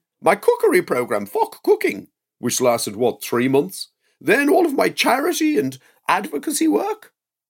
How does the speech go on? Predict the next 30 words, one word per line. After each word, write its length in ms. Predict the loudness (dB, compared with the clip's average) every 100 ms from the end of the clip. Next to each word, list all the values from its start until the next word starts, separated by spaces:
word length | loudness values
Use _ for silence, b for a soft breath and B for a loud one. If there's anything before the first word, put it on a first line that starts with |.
| _ _ -8
"Yeah, 220 | -2 0
no, 280 | 2 0 -2 _ _ _
that's 160 | -6 -4
quite 260 | 0 2 4
a 60 |
lifetime 580 | 4 2 0 0 0 2
of 120 | 0
achievement, 480 | -4 -4 -4 -4 -4
all 140 | -4
right." 260 | -2 -2 -6 _ _ _ _ _
Then, 400 | 0 2 4 2
totally 480 | 0 0 0 0 2
out 100 | 2
of 120 | 2
left 260 | 0 0 -2
field, 320 | -6 -4 -4
this 200 | -4 -8
woman, 380 | -6 -4 -4 -6 b b
who's 180 | -2 -2
never 380 | 0 0 0 -2
paid 300 | 2 2 2
me 100 | 0
a 100 | 0
compliment 640 | -2 -2 0 0 -2 -2
in 160 | -4 -2
my 180 | 0 0
life, 600 | -4 -6 -4 -4 -6 -4
goes, 400 | 0 0 -2 -8 _ _ -4
"You 180 | 0
know, 560 | 2 2 4 4 2 -2